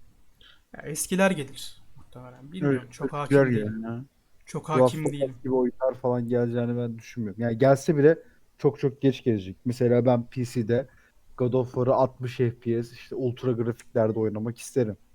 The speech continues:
Speaker 2: Ayıla bayıla da oynarım. İnşallah getirirler <laughs> bilmiyorum. Duyuyorlar mıdır bizi ama.
Speaker 1: Yok, duymuyorlardır da. <laughs> Şöyle bir şey olabilir kuzen.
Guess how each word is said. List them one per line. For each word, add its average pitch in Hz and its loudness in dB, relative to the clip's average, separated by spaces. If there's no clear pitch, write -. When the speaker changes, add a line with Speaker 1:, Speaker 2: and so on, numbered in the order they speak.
Speaker 2:
Ayıla 110 0
bayıla 92 -4
da 110 -4
oynarım. 104 -4
İnşallah 113 0
getirirler 143 6
<laughs> - -8
bilmiyorum. 151 4
Duyuyorlar 135 6
mıdır 120 0
bizi 104 -4
ama. 139 -4
Speaker 1:
Yok, 180 -4
duymuyorlardır 175 -2
da. 123 -6
<laughs> - -4
Şöyle 170 2
bir 190 2
şey 233 4
olabilir 160 2
kuzen. 202 -8